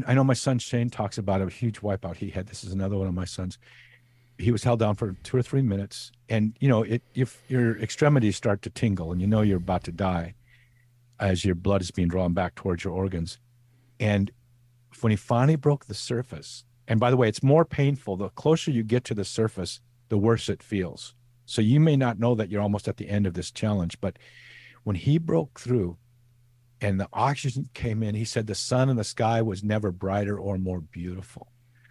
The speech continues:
So for those who feel you are there, God is with you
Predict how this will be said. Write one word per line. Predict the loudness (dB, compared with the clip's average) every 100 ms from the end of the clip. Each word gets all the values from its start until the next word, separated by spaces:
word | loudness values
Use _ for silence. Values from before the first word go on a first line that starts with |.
| _ -6
So | -4
for | 0 2
those | 4 4 2
who | -2
feel | 0 2 6
you | 6 4
are | 2
there, | 2 0 -4 -10 _ _ -2
God | 4 6 4
is | 2
with | 0 -2 -2
you | -12